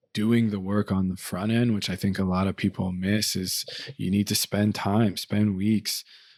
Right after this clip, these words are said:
meditating, practicing, uh, getting comfortable with silence, with yourself, with your own mind, because you're gonna be there without, you know, without it being a choice. You're gonna,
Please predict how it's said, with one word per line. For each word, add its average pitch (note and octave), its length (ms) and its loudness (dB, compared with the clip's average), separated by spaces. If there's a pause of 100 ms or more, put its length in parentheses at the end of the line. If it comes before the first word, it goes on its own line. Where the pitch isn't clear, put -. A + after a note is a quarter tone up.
(140)
meditating, G2+ 600 0
practicing, G2 840 0 (400)
uh, F#2+ 380 0 (140)
getting G#2+ 260 4
comfortable G#2+ 580 0
with - 320 -4
silence, G#2 640 0
with G2+ 180 0
yourself, G#2 520 2
with G2 120 -4
your F#2+ 140 0
own G#2 220 4
mind, G2 520 0 (320)
because G2 280 -2
you're G#2+ 100 2
gonna G#2 200 2
be G#2 180 2
there F#2+ 360 0
without, G#2 600 0 (560)
you A#2+ 260 2
know, A#2+ 100 0
without G#2+ 280 2
it G2+ 100 0
being F#2+ 220 -2
a E2+ 60 -6
choice. F2+ 420 -2
You're G#2 140 0
gonna, G#2 320 2